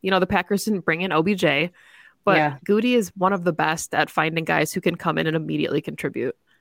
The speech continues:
Speaker 2: Yep, he is. It's, uh, roster building three sixty. That's what they say. Anything else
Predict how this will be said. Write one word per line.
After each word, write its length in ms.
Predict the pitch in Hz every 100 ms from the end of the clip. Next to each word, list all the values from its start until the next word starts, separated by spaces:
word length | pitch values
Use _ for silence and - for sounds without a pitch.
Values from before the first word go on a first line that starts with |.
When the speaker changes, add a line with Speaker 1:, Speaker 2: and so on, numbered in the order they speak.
| _ _ _
Speaker 2:
Yep, 300 | 165 165 160 _ _ _
he 300 | - - 165
is. 500 | 160 156 147 - - _
It's, 460 | 170 160 160 - -
uh, 340 | 160 156 156 -
roster 340 | 170 180 196
building 380 | 185 190 180 180
three 200 | 180 180
sixty. 500 | 175 170 - 147 143
That's 300 | 147 156 -
what 140 | 156
they 140 | 151 156
say. 440 | 156 143 143 139 _ - - - - _ _ _
Anything 840 | 196 220 240 226 240 240 240 240 - -
else 540 | 185 143 196 - -